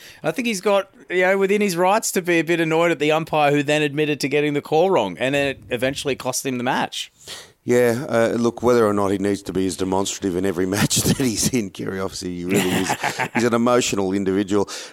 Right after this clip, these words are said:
Speaker 2: Now, the World Game, we have the, the Women's World Cup, of course, in Australia and New Zealand next year.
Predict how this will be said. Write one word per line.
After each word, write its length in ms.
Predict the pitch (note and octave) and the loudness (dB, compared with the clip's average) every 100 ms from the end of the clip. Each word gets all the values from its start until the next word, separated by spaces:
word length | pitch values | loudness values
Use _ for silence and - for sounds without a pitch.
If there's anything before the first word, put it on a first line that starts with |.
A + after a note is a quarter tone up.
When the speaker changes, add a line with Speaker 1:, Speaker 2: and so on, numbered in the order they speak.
| - | -2
Speaker 2:
Now, 300 | B2+ B2+ G2 | 0 2 2
the 120 | A#2+ | 2
World 360 | A2 B2+ C3+ | 4 4 4
Game, 280 | A#2 G#2 F#2+ | 2 0 0
we 140 | G2 G2+ | 0 0
have 300 | A2+ B2 G#2+ | 0 -2 0
the, 240 | G2 E2+ | 0 0
the 100 | F2+ | -2
Women's 320 | F#2 G2+ F#2+ E2 | 0 0 -2 0
World 200 | F#2+ F#2 | 0 0
Cup, 180 | G2+ | -6
of 120 | F2+ - | -8 -4
course, 320 | G2 F#2+ - | 0 0 -2
in 80 | F2+ | -4
Australia 400 | D#2 G2 F#2 F2+ | -2 0 0 0
and 100 | F2 | -2
New 80 | |
Zealand 400 | F2 E2 G2 F#2 | -4 -2 -2 -2
next 400 | F#2 G2 - - | -2 -2 -4 -6
year. 220 | G2+ G#2+ | -2 0